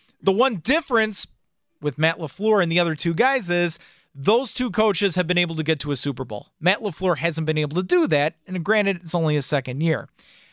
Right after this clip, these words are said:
My, my question is this to both of you, and Ross, I'll start with you. Do you think it is fair to say that Matt LaFleur has kinda come out of that shadow and he is his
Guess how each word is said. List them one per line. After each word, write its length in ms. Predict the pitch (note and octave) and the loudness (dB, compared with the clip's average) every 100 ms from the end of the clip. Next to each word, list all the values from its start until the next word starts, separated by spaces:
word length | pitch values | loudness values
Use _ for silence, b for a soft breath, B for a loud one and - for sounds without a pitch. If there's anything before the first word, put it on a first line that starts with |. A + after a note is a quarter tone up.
| b | b
My, 260 | D#3+ G#3+ C4 G3+ | 0 2 0 0
my 180 | A#3 | 0
question 380 | C#4 C4 G#3 G3 | 2 0 0 -2
is 100 | E3 | -2
this 160 | E3+ D#3+ | 0 -2
to 80 | D3 | 0
both 280 | E3 E3 D3 | 0 0 -2
of 100 | C#3 | -2
you, 140 | C#3+ | 0
and 100 | C#3+ | 2
Ross, 260 | D#3 D#3+ - | 2 0 -2
I'll 80 | |
start 300 | D3 - C#3+ | -4 0 0
with 220 | C#3+ C3 B2+ | -2 -8 -6
you. 240 | A#2 - b b b b b D3 - | -6 -8 b b b b b -10 0
Do 100 | G3+ | 2
you 200 | D#4 F#4+ | 2 2
think 260 | F#4+ E4 | -2 0
it 140 | C4 A3+ | 0 2
is 340 | A#3+ - - _ _ _ | 0 -4 -6 _ _ _
fair 280 | - G#3+ B3 | 2 2 2
to 100 | A#3 | -2
say 320 | - A3 G#3+ | -2 2 2
that 240 | G3+ F#3 F3 | 2 -2 -2
Matt 300 | E3+ G3 G#3+ | -2 -2 -2
LaFleur 560 | F#3+ - E3+ F3 E3+ | -6 -6 -2 0 0
has 160 | D#3 D#3 | 0 -4
kinda 240 | - F#3+ | -2 -2
come 200 | - E3+ | -2 -2
out 200 | E3+ E3+ | 0 0
of 60 | F3 | 0
that 140 | D3+ | -2
shadow 540 | - - D3 D3 D#3 D#3 | -2 -2 0 2 0 0
and 160 | - D#3+ | -2 -2
he 160 | F3 F3+ | -2 -4
is 320 | F#3+ F#3 D#3+ | -2 -2 -2
his 180 | D3+ | -6